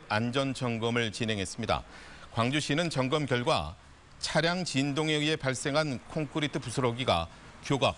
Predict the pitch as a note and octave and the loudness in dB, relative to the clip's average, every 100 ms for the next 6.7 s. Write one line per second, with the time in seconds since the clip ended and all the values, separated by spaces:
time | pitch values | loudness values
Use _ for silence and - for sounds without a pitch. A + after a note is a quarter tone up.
0 | A2+ C#3+ D#3 F3 F3+ - D3+ C3+ G#2 C3 | -2 -2 -2 -2 0 2 2 0 0 2
1 | F#2+ E2 - - D3 C#3+ - C#3 C3+ C3 | 2 0 -4 0 0 0 -2 -2 0 -2
2 | C3 A2 - - G3+ E3 B2 F#2 D2+ - | 2 0 0 0 2 2 2 0 -2 -8
3 | - - - B2 B2+ B2+ C3 D#3+ A2+ A2 | -16 -12 -2 0 2 2 0 0 0 2
4 | A#2+ D3+ E3+ - G2+ B2 C#3+ D#3 D#3 C#3 | 2 2 0 0 0 2 2 0 0 0
5 | F#2 - D#3 D3+ D3 C#3+ B2 F#2+ E2 D#2+ | -2 -2 -4 0 0 0 -2 0 0 0
6 | C3+ G2+ - C#2+ C2 A#1 | -2 -2 -6 -6 -6 -6